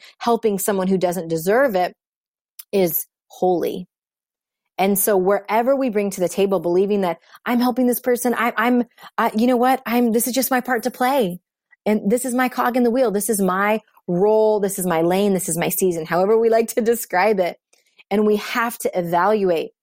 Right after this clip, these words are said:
is this good for me? Is this good for my family? Is this good for my community? Is this, is this, am I willing to shrivel up in such a way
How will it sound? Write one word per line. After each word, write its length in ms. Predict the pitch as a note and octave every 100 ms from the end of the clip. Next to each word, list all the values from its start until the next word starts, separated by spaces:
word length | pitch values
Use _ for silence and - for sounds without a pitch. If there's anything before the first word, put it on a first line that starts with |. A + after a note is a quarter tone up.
| _ _ _ _ _ _ -
is 200 | F#3+ F3
this 240 | C#4 -
good 220 | - B3+
for 160 | - G3
me? 340 | F#3 F3 G#3 B4 - _ _ _ _ _ _ _ _ _ _ _
Is 140 | G#3 G3
this 220 | B3+ -
good 140 | A#3
for 120 | - G3+
my 140 | E3
family? 600 | - G3+ G#3 A#3 C#4 G4
Is 80 | G#3+
this 140 | F#3+ -
good 160 | G#3+
for 100 | A3
my 140 | F#3+ E3
community? 680 | F3+ E3+ F3 A#3 D4 E4+ G#4 - _ _ _ -
Is 160 | G#3 E3+
this, 260 | D4 - - G3+ -
is 180 | G3+ F#3+
this, 320 | F#3+ D4 - - _ -
am 100 | G3
I 140 | G3 D4
willing 460 | G#3+ F#3+ A#3 A3+
to 100 | F#3
shrivel 500 | F#3+ - G#3 G#3 G#3+ D#3+
up 200 | F#3+ G#3+
in 160 | F3 E3+
such 280 | - G3 A3+
a 60 |
way 480 | E3+ D#3+ G3+ C#4 C4+